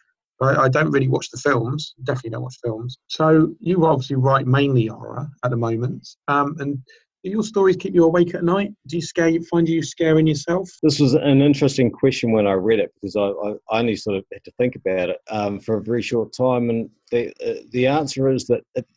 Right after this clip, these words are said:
Speaker 2: it's, it'll keep me awake if I don't write it down. I'm more likely to find myself lying there awake going, "I've got this thing on my head, and, and here's the story," and I'll, and, and I'll lie awake there until I maybe get up and go and sit down in the lounge and, and spend an hour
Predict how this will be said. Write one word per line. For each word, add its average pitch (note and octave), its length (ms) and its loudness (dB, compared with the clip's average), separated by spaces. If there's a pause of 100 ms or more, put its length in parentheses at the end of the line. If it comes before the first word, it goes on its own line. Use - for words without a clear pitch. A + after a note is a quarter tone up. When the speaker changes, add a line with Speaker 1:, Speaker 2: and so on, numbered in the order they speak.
Speaker 2:
it's, - 400 -10
it'll C#3 160 0
keep D3+ 160 -2
me D#3 80 0
awake B2 300 2
if - 100 -8
I A#2+ 60 0
don't B2+ 240 0
write A#2+ 280 -4
it - 160 -20
down. D2+ 140 -8 (220)
I'm A#2 160 2
more C3 340 4
likely B2+ 540 0 (100)
to G#2+ 540 -2
find A#2 200 0
myself G#2+ 400 0
lying A2 300 -2
there G2+ 160 -4
awake G#2 300 0
going, F#2+ 480 -2
"I've G2 140 -4
got A#2 120 0
this - 160 -8
thing A2 160 0
on G2 80 0
my F2+ 120 -2
head, G2+ 260 -2
and, F2+ 220 -2
and G2 180 -2
here's G#2+ 220 -2
the F#2+ 100 -6
story," A2 320 2
and F#2+ 80 2
I'll, E2+ 180 0 (380)
and, F#2+ 260 -2 (100)
and F#2 280 -2
I'll F#2+ 260 0
lie G2+ 240 4
awake G2 360 2
there D#2+ 180 2
until F2 260 -2
I E2+ 140 2 (240)
maybe E2+ 280 -2
get F2 180 -2
up E2+ 200 0
and D#2 220 -6
go E2+ 160 0
and D#2 240 -6
sit - 180 -10
down E2+ 140 0
in D#2 60 -6
the D#2 60 -4
lounge F2 360 -2
and, D#2+ 140 -6
and E2+ 200 -4
spend E2+ 260 -6
an D#2+ 100 -2
hour E2 220 -2